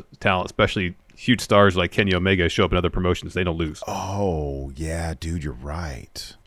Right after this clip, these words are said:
Speaker 2: Ooh, but Kenny Omega's like an E V P. He's sort of an exception guy.
Speaker 1: Maybe. Maybe.
Speaker 2: Maybe Will Ospreay wins there. Kenny wins a return match in A E W.
Speaker 1: Or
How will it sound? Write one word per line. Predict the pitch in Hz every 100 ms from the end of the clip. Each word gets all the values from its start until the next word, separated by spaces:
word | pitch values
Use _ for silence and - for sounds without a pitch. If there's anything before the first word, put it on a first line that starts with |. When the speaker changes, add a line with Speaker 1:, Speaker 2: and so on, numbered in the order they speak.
| _ - - - - - - -
Speaker 2:
Ooh, | 85 101 95 50 50 -
but | -
Kenny | - 113 120
Omega's | 101 110 98
like | 92
an | 85
E | 73 95
V | 85 73
P. | - 82 90
He's | - 90 -
sort | 170 196
of | 170
an | 160
exception | - 151 151 - 80
guy. | 62 50 50 - - -
Speaker 1:
Maybe. | 90 98 85 - _ _ _ _ _ -
Maybe. | 92 104 87 - _ _ _ _ _ _ _ _ - _ _ _ _ _ 110
Speaker 2:
Maybe | 104 139 170
Will | 127 127
Ospreay | 147 - 156 143
wins | 135 135 104
there. | 120 139
Kenny | - 123 123
wins | 120 123 95
a | 113
return | 101 - 107 107
match | 117 113 120
in | 104
A | 104
E | 90
W. | 82 98 160 107
Speaker 1:
Or | 104